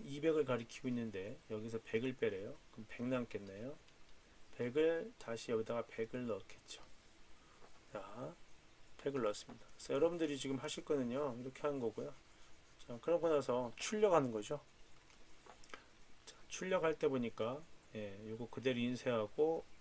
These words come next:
요거는 넘 원 값을 집어넣-, 넘 원 은 수식이 계산된 적이 한 번도 없어요. 그쵸? 그치만 이 포인터 변수에 의해서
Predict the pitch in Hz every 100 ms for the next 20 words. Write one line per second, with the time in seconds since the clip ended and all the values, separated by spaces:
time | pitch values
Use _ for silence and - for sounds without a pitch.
0 | - 117 120 131 160 147 117 131 127 107
1 | 107 143 - 143 - 131 110 113 107 101
2 | 131 160 175 151 165 156 110 - 202 -
3 | 185 - 113 156 147 135 123 117 - 185
4 | 170 113 98 - 98 90 - 117 - 175
5 | - - 127 - 143 180 226 - - -
6 | - 123 117 - 220 226 - 190 165 147
7 | - 127 117 104 - 143